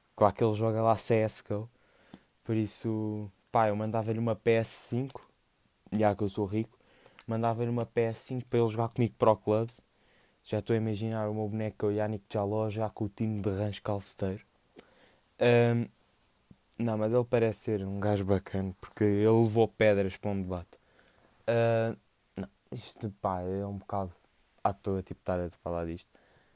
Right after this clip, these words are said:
Pá, não gostava de ser amigo do André Ventura,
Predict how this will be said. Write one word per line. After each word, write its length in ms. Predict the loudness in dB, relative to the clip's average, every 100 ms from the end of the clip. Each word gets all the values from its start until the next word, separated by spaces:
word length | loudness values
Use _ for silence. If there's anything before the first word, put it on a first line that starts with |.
| _ _
Pá, 140 | 0 2
não 160 | 2
gostava 340 | -2 0 0 0
de 80 | -2
ser 160 | -4
amigo 240 | -2 -4 -2
do 120 | -2
André 240 | 0 0
Ventura, 500 | -2 -4 -2 -2 -2